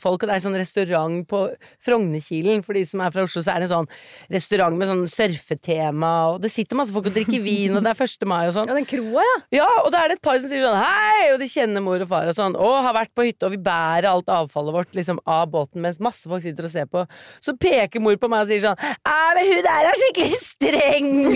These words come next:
Speaker 1: Og sånn. <laughs> Jeg var bare sånn, "La meg, la meg være en ordentlig,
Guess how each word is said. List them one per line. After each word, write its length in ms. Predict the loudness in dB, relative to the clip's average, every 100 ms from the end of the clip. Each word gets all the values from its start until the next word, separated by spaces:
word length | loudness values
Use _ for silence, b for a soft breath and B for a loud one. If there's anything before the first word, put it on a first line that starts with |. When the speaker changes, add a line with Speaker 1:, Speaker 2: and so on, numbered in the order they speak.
| 4
Speaker 1:
Og 160 | 2 2
sånn. 240 | 2 2 0 0 -2 0 0
<laughs> 420 | 0 0 0 0
Jeg 60 | 2
var 180 | 2
bare 140 | 0 2
sånn, 200 | 0 0 -12 -14 -16 B B -20 -4
"La 340 | 2 4 2 2
meg, 320 | 2 2 2
la 300 | 2 4 2
meg 380 | 2 2 4 4
være 640 | 4 2 2 0 2 2 2
en 60 |
ordentlig, 600 | 2 0 0 -4 -6 -6